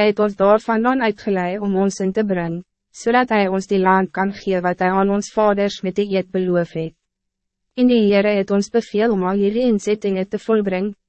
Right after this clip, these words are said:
om die Heere onze God te vrees, dat dit met ons altijd goed mag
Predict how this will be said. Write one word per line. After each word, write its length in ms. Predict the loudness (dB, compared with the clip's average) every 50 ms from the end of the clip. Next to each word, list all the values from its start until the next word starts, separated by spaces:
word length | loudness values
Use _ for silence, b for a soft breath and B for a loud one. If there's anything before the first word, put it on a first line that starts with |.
| _ _
om 160 | -4 0 4
die 140 | 4 4 4
Heere 300 | 4 4 4 4 4 2 2
onze 360 | 2 0 0 0 0 -4 -4
God 280 | -2 0 0 0 0 -2
te 120 | -6 -6 -6
vrees, 480 | -6 -6 -4 -2 -2 -2 -4 -6 -8 -16 _ _ _ _
dat 160 | -4 0 0
dit 160 | 0 0 0 -2
met 160 | -2 0 0
ons 240 | -2 -2 -2 -2 2
altijd 480 | 2 2 2 2 0 -2 -2 -2 -6
goed 240 | -4 -4 -4 -4 -4
mag 300 | -2 0 0 0 0 -4